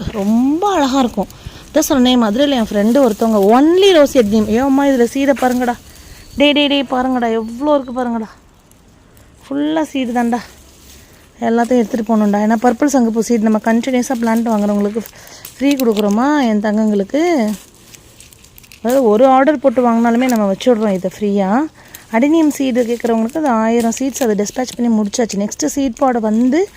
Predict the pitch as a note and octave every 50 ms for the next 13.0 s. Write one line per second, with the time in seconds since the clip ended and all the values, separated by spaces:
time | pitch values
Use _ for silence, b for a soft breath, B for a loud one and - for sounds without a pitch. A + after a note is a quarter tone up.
0 | B B B B B B - B3+ C4+ D4 C#4+ C#4+ D#4 D4+ - D#4+ C#4 A#3 B3+ B3+
1 | B3 A#3 A3+ A3 A3+ A#3+ A3+ A3+ G3+ B3 A3 C4 C4 A#3+ G#3 G3 F#3+ F#3+ F3 -
2 | A3 G#3 G3+ - A3 F3+ F3+ G3+ B3+ D#4+ F4+ - - B B B B - - -
3 | - - A#3 A#3 - - - E4 D#4 C#4 B3+ C4+ C#4 C#4+ C#4 C4 - B3 A3 A3
4 | A#3 C4+ B3+ A3 G#3+ A3+ A3+ A3+ G#3+ G#3 G3+ - A#3 G#3 G#3 A3 - G#3+ A3 G#3+
5 | - G#3+ G3 F#3 G3+ C4 E4+ - - F#3 - G3 F#3+ G3+ G#3 F#3 F3 F3 E3+ D#3+
6 | F#3 A3 B3 B3+ A3+ G3+ F#3+ F#3+ A3+ G#3+ - F3+ F3+ F3+ F3+ F3 F3 F3 F3+ F#3+
7 | G3 - - B B B B B B B B B B B B B B B B B
8 | - B3+ C4 C#4 C4+ D#4 D4 D#4+ D#4+ E4+ E4+ D#4 C#4 B3+ B3 B3+ B3+ B3 A3 A3+
9 | A3 A3 G#3+ A#3 B3 B3 C#4 C#4 B3 A#3 A#3+ B3 B3+ A#3 A#3+ B3+ B3+ A#3 G#3 G#3+
10 | A3 G#3+ G#3+ A3 G#3+ G#3+ A#3 A#3+ B3 B3 B3 A#3+ A3 G#3+ G3+ G3+ G3+ A3+ G3+ G3
11 | F#3 - G#3+ G#3+ G#3+ A3 G3+ - A3 G#3 G#3 G3+ G3+ G3+ F3 - - - - -
12 | - B B B B B B B B - - G#3 G#3 G#3+ B3+ B3 - - C#4